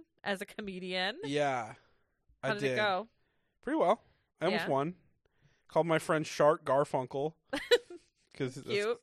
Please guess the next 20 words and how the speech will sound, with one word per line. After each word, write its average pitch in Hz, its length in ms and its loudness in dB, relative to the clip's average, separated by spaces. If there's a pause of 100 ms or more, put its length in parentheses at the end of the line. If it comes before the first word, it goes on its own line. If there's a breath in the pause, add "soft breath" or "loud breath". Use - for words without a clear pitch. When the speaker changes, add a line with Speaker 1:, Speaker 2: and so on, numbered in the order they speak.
Speaker 2:
kinda 131 200 -6
what 120 100 -6
he 117 60 -6
looks 117 260 -10
like. 113 280 -8 (100)
Speaker 1:
<laughs> - 1120 -14
I 220 60 2
don't 233 160 2
know 220 120 0
what 214 100 -4
that 208 160 0
would 202 80 -6
look 226 200 -8
like. 175 360 -4 (1000)
Speaker 2:
Uh, 127 300 0
people 156 260 -4
got 170 220 6
mad 135 500 0 (200)
at 131 340 -6
me. 123 500 -10